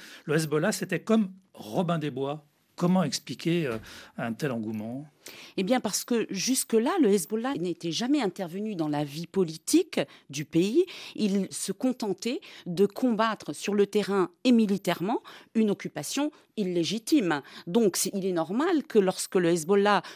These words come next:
Speaker 2: suite à son action, mais aussi à la décision des Israéliens de se retirer, puisqu'ils étaient rentrés vingt-deux ans auparavant pour arrêter, faire cesser les attaques venant du côté libanais et conduites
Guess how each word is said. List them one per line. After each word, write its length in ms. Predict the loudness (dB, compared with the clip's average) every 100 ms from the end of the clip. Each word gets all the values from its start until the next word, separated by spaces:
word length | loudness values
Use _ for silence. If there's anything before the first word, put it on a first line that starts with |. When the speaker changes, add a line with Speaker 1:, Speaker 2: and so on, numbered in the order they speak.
| -18
Speaker 2:
suite 320 | -8 -6 -6
à 60 | -8
son 200 | -4 -2
action, 340 | -2 -2 -2
mais 140 | 0
aussi 340 | -2 -2 0 2
à 60 |
la 100 | 2
décision 400 | 2 0 -4 -2
des 220 | -2 -2 -2
Israéliens 500 | -4 -4 -2 0 -2
de 60 |
se 100 | -2
retirer, 480 | -2 -2 -2 -2 -2
puisqu'ils 400 | -4 -8 -8 -6
étaient 180 | -4 -4
rentrés 340 | -4 -6 -6
vingt-deux 420 | -2 -2 0 0 2
ans 180 | 2
auparavant 580 | 2 2 2 2 0 -4 -6 -14 -20 0
pour 340 | 4 6 4 0 -6
arrêter, 640 | -2 0 0 0 -2 -2 -4
faire 220 | -4 -6
cesser 460 | -4 -2 0 0 4
les 240 | 4 4
attaques 440 | 0 -4 -6 -2 -4 -2
venant 400 | -4 -2 0 -2
du 200 | -4 -4
côté 280 | -4 -4 -4
libanais 500 | -4 -4 0 2 2
et 80 |
conduites 560 | 2 0 0 -2 -4 -4